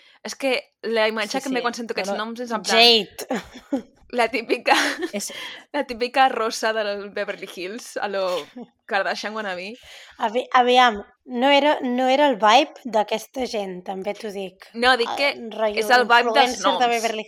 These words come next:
Speaker 3: Hills.
Speaker 2: Sí.
Speaker 3: Sí,
Speaker 1: El
Speaker 3: però
Speaker 1: vibe, doncs,
Speaker 3: d'aquesta
Speaker 1: no.
Speaker 3: gent no era el vibe.
Speaker 1: No,
Speaker 2: No.
Speaker 1: però tots tenen aquest tipus de nom.
Speaker 2: Sí. Total, que, clar,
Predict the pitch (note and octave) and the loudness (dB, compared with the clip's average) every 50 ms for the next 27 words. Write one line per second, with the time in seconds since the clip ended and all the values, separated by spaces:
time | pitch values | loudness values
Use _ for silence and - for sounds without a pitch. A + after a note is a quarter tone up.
0 | - - G#3+ G#3+ B3+ D4 _ _ _ _ _ _ _ _ _ _ _ _ _ _ | -12 -12 -12 -12 -12 -16 _ _ _ _ _ _ _ _ _ _ _ _ _ _
1 | _ - - A3 G3 B3+ B3 G3 G3 - A3 G#3+ G#3 - G3+ G#3+ G#3 - C4+ C4 | _ -12 -8 -6 -4 -2 -2 -2 0 4 4 4 4 4 0 0 0 0 -2 0
2 | - C#4+ B3+ B3+ C#4+ D#4 - - - - B3 A#3+ B3+ C4 B3+ A#3+ A3 G#3 G3 G3 | 0 0 0 2 0 0 -2 -6 -12 -8 -4 0 2 4 6 6 8 8 6 6
3 | F3+ F3+ F#3+ F3 E3+ F3 F3 - - - - - - - F#3+ G3 F3+ - - F3+ | 4 2 -2 -2 -2 -4 -8 -12 -16 -20 -20 -20 -20 -14 -10 -10 -10 -10 -10 -12
4 | D3+ - _ _ _ _ _ _ - G3+ G3+ - F3 - A3 G3+ - F#3 F#3 F3+ | -16 -18 _ _ _ _ _ _ -16 -14 -14 -14 -14 -14 -14 -12 -10 -10 -10 -10
5 | F#3+ F3+ - F3+ _ - E3+ - G3 - G3 F3+ F3 E3 D#3 F#3+ F#3 _ _ _ | -10 -14 -16 -18 _ -20 -20 -20 -16 -16 -14 -12 -12 -14 -14 -16 -20 _ _ _
6 | _ _ _ - - - C3+ B2 B2+ _ _ _ _ _ _ - A#3 A3+ B3 A#3 | _ _ _ -20 -18 -16 -16 -18 -18 _ _ _ _ _ _ -8 -4 0 2 2
7 | G3 E3 C#3 B2+ - _ _ _ _ _ _ _ _ _ - A#3+ A#3 A3+ A3 G#3 | 2 2 0 -4 -8 _ _ _ _ _ _ _ _ _ -4 -2 0 0 0 2
8 | G3 G3 G3 F#3+ F#3+ F#3 F3+ E3+ C#3 - - A#3 A3+ G#3 E3+ C3+ - | 0 0 0 0 0 -2 -2 -4 -8 -8 -4 0 0 0 0 -2 -6